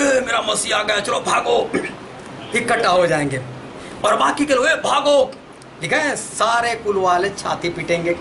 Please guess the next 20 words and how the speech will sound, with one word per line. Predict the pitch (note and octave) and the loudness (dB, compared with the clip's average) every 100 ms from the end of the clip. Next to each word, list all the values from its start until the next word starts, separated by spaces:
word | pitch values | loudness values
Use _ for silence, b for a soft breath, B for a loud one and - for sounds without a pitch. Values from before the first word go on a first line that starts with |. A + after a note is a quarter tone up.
| - - - - - - - - - - | -8 -14 -14 -14 -14 -14 -14 -14 -14 -2
क्योंकि | G3 G3+ | 0 2
उनको | F#3+ G#3 | 2 2
तो | A3 | 2
डर | A#3+ | 2
लगे, | B3+ A#3 | 2 2
"ये | G3+ | 0
तो | F3 G3+ F#3 | 2 2 4
लड़ाई | D3 D3+ B3+ | 2 2 2
के | D4 | 0
लिए | D4+ | -4
बुला | D4 G#3 D#3+ | 0 2 2
रहे | C#3 | 0
हैं, | C3+ - - - - - - | -4 -10 -12 -10 -10 -8 -6
इसके | D3+ C4 | -2 0
सामने | C#4 C4+ | 2 2
कैसे | C4+ C4 C#4+ | 2 0 0
लड़ने | C4+ B3+ A3+ | 0 -2 -2
के | G3+ | 0
लिए | |
जाएगा?" | F3+ E3 | 2 0